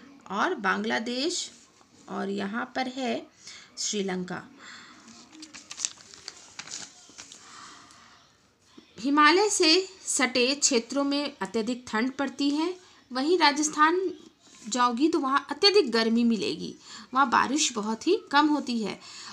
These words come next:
और मेघालय के मासिन राम में दुनिया का, में सब सर्वाधिक वर्षा वाला क्षेत्र है। ये जीके का क्वेश्चन है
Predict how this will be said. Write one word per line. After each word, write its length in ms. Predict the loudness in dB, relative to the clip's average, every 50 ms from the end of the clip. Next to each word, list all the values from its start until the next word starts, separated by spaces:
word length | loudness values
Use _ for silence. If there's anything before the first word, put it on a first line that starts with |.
| -6 -4
और 80 | -2
मेघालय 540 | 0 0 0 0 2 4 6 6 6 6 2
के 140 | 2 2 2
मासिन 520 | 4 6 6 4 4 2 2 2 2 4
राम 220 | 4 4 4 4 4
में 220 | 2 0 -2 -2
दुनिया 300 | -2 -2 0 0 0 0
का, 180 | -2 -4 -8 -10 -10 -12 -20 -14 -8
में 220 | -6 -4 -4 -4 -4
सब 240 | -2 -2 -2 -2 -2
सर्वाधिक 600 | -4 -2 0 2 2 4 4 6 6 6 4 4 2
वर्षा 460 | -4 -4 -2 -2 -2 0 0 0 2
वाला 220 | 2 2 0 0
क्षेत्र 300 | -2 -2 -4 -4 -4 -4
है। 100 | -6 -4
ये 120 | -2 -4 -2
जीके 360 | -2 -2 -2 -2 -2 -4 -4
का 120 | -4 -6
क्वेश्चन 500 | -6 -6 -6 -8 -6 -8 -8 -8 -8 -8
है 140 | -8 -8 -10